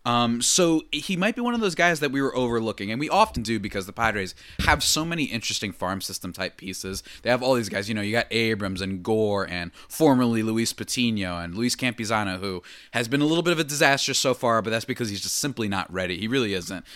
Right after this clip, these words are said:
Um, never really batted above A ball, which I've said ad nauseum at, at this point on the podcast, so I'm not, uh, and I don't think people have been super critical of him. The only reason he's on the team right now is 'cause Nola's injured. But yeah, I am very curious to see what happens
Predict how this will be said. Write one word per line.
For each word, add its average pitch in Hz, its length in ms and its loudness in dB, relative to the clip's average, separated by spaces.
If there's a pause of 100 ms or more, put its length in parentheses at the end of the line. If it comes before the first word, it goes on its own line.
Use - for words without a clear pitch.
(160)
Um, 98 220 -2
never 107 180 0
really 101 200 -2
batted 87 300 0
above 90 280 -4
A 98 140 -2
ball, 85 200 -4
which 82 160 -8
I've 87 140 -4
said 87 140 -6
ad 82 140 -10
nauseum 85 460 -8
at, 101 180 -8 (120)
at 110 100 -2
this 110 140 -4
point 104 180 -2
on 92 100 -2
the 90 60 -6
podcast, 87 380 -4
so 90 120 -8
I'm 101 120 -4
not, 117 260 -2 (340)
uh, 107 140 -4
and 190 80 0
I 254 60 4
don't 254 120 0
think 220 160 -2
people 107 220 -6
have 92 100 -4
been 90 280 -10
super - 260 -6
critical 85 380 -6
of 78 80 -14
him. 78 200 -12
The 120 80 -2
only 185 140 0
reason 180 240 2
he's 170 80 -2
on 156 120 0
the 139 40 -2
team 165 220 0
right 113 100 0
now 107 140 0
is 107 80 -4
'cause 117 120 -2
Nola's 127 320 0
injured. 82 320 -10 (920)
But 123 380 0
yeah, 120 400 2
I 127 140 2
am 139 160 0
very 175 280 6
curious 156 360 -2
to 151 80 0
see 127 400 4
what 110 320 -2
happens 95 1040 0